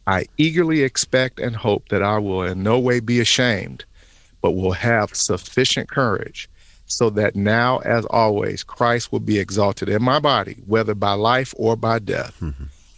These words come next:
Speaker 1: The Apostle Paul fully expected not to be made ashamed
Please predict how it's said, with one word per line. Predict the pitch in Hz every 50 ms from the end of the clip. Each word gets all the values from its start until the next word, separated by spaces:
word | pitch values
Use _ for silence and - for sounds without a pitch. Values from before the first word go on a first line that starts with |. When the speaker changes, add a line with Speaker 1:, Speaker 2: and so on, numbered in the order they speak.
| - - - - -
Speaker 1:
The | 117 117
Apostle | 110 104 - - 139 139 151 - - 147
Paul | 123 - 151 143 139 131
fully | 120 - - 139 147 147 147 139
expected | 135 - - - - 135 127 - - - - - -
not | 104 107 113 113 113 -
to | -
be | 117 110 113 110
made | 107 107 107 110 110 101
ashamed | 101 - - 123 117 110 104 98 92 95 101 -